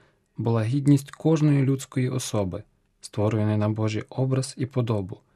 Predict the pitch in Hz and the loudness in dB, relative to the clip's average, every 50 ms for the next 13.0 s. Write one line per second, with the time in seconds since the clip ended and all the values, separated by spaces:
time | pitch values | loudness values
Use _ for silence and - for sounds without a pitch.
0 | _ _ _ _ _ - 131 123 127 127 120 - - 113 110 104 - - 110 - | _ _ _ _ _ -4 -2 0 0 -2 -2 -2 -2 -2 -2 -2 -2 -4 -4 -2
1 | - 117 113 113 113 117 113 110 117 - 107 110 117 117 113 113 120 117 - - | -2 -2 -2 0 0 0 0 0 0 -2 0 0 0 0 2 2 2 0 0 0
2 | 123 120 113 110 110 123 135 147 135 143 131 131 - - - _ _ _ _ - | 2 2 2 2 2 0 0 2 2 2 2 2 0 -4 -14 _ _ _ _ 0
3 | 117 113 107 - - - 143 160 - 147 139 - - 135 131 135 131 123 117 120 | 0 0 0 -4 -2 0 0 0 0 -2 -4 -2 0 0 2 2 0 0 -2 -2
4 | 113 117 120 120 117 - - - 120 - - - 110 113 113 110 110 110 107 117 | -2 0 -2 -2 -2 -4 -6 -6 -6 -4 -2 0 0 0 2 0 0 0 -2 -4
5 | 113 - 123 110 101 95 - _ - 101 113 107 110 107 107 - 123 113 113 110 | -4 -2 -2 -2 -2 -2 -4 _ -8 -6 -4 -2 -2 -4 -4 -2 -2 -2 0 0
6 | 107 107 - 123 113 120 123 120 123 123 117 113 113 113 113 - - _ - 113 | 0 -2 -2 -2 0 0 0 0 0 0 0 2 0 0 -2 -4 -8 _ -8 -8
7 | 98 104 104 98 98 107 101 101 98 - - - - 104 98 90 90 95 - - | -4 -2 -2 -2 0 -2 -2 -4 -4 -6 -12 -6 -4 -4 -2 -2 -4 -8 -12 -16
8 | _ _ _ _ _ _ _ _ _ _ _ _ _ _ _ _ 139 110 120 131 | _ _ _ _ _ _ _ _ _ _ _ _ _ _ _ _ -4 -2 -2 0
9 | 139 156 147 139 127 120 - - 113 101 107 113 107 113 110 104 101 101 - 104 | 0 0 0 0 0 -2 -2 -4 -4 -4 0 0 2 2 2 2 0 -2 -2 -4
10 | 101 104 - 110 - 139 127 113 98 - - 123 - - - _ _ _ _ _ | -4 -4 -4 -4 -2 0 0 0 0 -2 -6 -10 -12 -14 -20 _ _ _ _ _
11 | _ _ _ - 120 - - - 101 98 95 - - - 113 117 123 120 120 110 | _ _ _ -6 -6 -6 -4 -4 -2 -2 -2 -4 -2 0 2 2 4 4 2 0
12 | 107 104 110 - - _ - - 113 113 127 127 - 123 117 - 123 113 107 | -2 -2 -4 -8 -12 _ -2 0 2 2 0 0 -2 -4 -2 0 -2 -2 -2